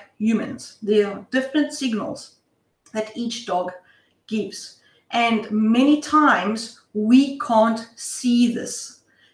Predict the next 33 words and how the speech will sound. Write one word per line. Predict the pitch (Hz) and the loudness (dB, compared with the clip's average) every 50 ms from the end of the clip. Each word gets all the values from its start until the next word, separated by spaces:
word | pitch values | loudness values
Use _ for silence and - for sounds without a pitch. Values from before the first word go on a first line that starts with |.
| _ - | _ -4
And | - 233 233 226 226 - - - - _ _ _ _ _ _ _ _ _ _ _ _ _ _ _ _ _ _ _ _ _ _ _ _ _ - | -2 0 2 0 0 -2 -6 -12 -18 _ _ _ _ _ _ _ _ _ _ _ _ _ _ _ _ _ _ _ _ _ _ _ _ _ -4
most | 208 208 233 269 311 302 - | 0 2 4 4 4 2 2
of | 311 269 | -2 -6
the | - - | -6 -8
times | - - - - - - - | -8 -8 -8 -10 -10 -12 -10
when | 220 196 | -8 -8
it | 202 - | -8 -6
comes | - 233 220 - - | -4 -4 -4 -4 -4
to | 208 190 | -6 -8
a | |
high | - - - - 202 | -6 -6 -6 -6 -4
drive | 202 - - - | -4 -4 -6 -6
dog, | - - - - - - - _ - | -8 -10 -12 -14 -18 -20 -20 _ -2
we | 202 226 247 269 262 | 2 4 6 6 4
see | - - - 240 226 226 214 | 2 -4 -4 -2 -2 0 0
these | 208 208 214 208 - - | -2 -4 -4 -6 -8 -12
things | - 185 185 - - - - - - _ _ _ _ _ _ _ _ _ _ - | -12 -10 -10 -10 -10 -10 -14 -18 -20 _ _ _ _ _ _ _ _ _ _ -8
a | 220 226 | -6 -4
little | 214 214 220 233 254 233 | -2 0 0 0 0 0
bit | 220 233 233 - - - | -2 -4 -6 -8 -12 -14
too | - - 247 226 208 | -4 -2 0 0 0
late. | 196 180 - - - - - - - - - - _ | -2 -4 -6 -8 -10 -14 -18 -20 -20 -20 -20 -16 _
We'll | - 220 247 269 269 254 | -2 2 2 4 4 2
see | - - - 254 247 | 0 0 0 0 0
it | 240 240 | 0 0
when | 233 220 220 | 0 0 0
the | 220 214 | 0 2
dog | 202 214 214 214 214 214 - | 4 6 6 6 6 4 0
starts | - - 220 208 202 202 - | -4 -4 -4 -4 -4 -6 -8
to | - 196 | -10 -12
shut | 190 - - - - - - - - | -10 -8 -4 -2 -2 -2 -4 -4 -4
down | 180 180 - 185 220 254 269 - - - - | -2 -2 -2 0 -2 -2 -4 -6 -10 -12 -8
mentally, | 208 208 196 196 196 - 202 240 349 - | -6 -6 -6 -8 -10 -10 -10 -10 -10 -10